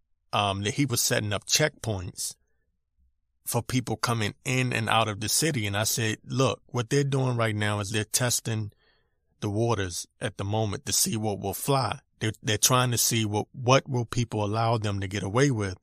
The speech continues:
And, you know, if we know anything about the globalists, they will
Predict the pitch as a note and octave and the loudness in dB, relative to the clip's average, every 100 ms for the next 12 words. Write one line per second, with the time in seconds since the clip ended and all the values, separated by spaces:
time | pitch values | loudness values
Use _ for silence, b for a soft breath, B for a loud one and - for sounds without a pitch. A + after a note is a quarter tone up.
0 | B B B B B B B B - A#2+ | B B B B B B B B -2 2
1 | G#2 G2 G2 A2 A#2 A#2+ B2 A#2+ A2+ - | 4 2 0 0 4 6 6 6 2 -6
2 | _ _ _ _ _ - C3 A2+ B2+ A#2 | _ _ _ _ _ -8 -2 2 4 4
3 | A#2 B2 B2 A2 G#2 G#2+ G2+ A2+ A#2+ C#3 | 4 2 0 0 0 0 0 2 4 4
4 | A#2 G2+ - - _ _ _ _ _ _ | 2 -4 -6 -8 _ _ _ _ _ _
5 | _ _ - - _ _ - A#2 B2 C3+ | _ _ -20 -20 _ _ -6 2 6 6
6 | B2 A#2 G#2+ G#2 | 6 4 4 2